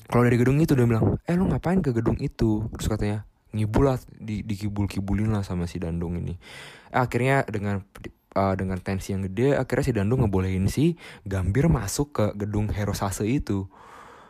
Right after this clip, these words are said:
Dan akhirnya pas dicari tahu bahwa gedung Herosase ini tuh kayak ini, men.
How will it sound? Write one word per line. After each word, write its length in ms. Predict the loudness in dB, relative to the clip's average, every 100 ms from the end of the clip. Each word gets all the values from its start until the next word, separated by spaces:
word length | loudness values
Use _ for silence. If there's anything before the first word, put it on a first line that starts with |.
| _ _
Dan 180 | -4 -2
akhirnya 540 | -4 -4 0 0 0 -6 _
pas 140 | 2
dicari 320 | 2 0 -4
tahu 320 | 0 2 2 0
bahwa 320 | -4 -2 -2 -2
gedung 220 | -2 0
Herosase 420 | 2 2 -2 -2
ini 220 | -2 -2
tuh 100 | -2
kayak 240 | 0 2 2
ini, 160 | 2
men. 380 | 0 0 -4 -6